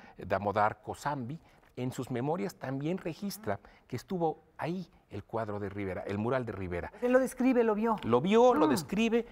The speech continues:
Speaker 1: incluso
Speaker 2: Ujú.
Speaker 1: menciona que sor-, se sorprende de que por un lado está la Paloma de la Paz de Picasso, la famosa Paloma de la Paz que acompañó los movimientos pacifistas por décadas,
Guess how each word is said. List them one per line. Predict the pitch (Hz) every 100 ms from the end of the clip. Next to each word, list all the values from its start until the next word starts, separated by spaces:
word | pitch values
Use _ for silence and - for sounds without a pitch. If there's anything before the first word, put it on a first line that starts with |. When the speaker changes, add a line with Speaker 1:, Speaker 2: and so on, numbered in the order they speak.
| -
Speaker 1:
incluso | 135 190 190
Speaker 2:
Ujú. |
Speaker 1:
menciona | 170 175 175 175
que | 160
sor-, | - 147 - -
se | 123
sorprende | 135 - 170 175
de | 156
que | - 123
por | 139
un | 156
lado | 190 151
está | - 156 143
la | 113 117
Paloma | 120 143 165
de | 117
la |
Paz | - - 107 -
de | 123
Picasso, | 117 107 101 -
la | 139
famosa | - 117 175 -
Paloma | 123 120 123
de | 113
la | 104
Paz | 123 -
que |
acompañó | 117 110 - 113 156
los | -
movimientos | 107 110 117
pacifistas | - 104 107 113 117
por | - 92
décadas, | 98 82 - 131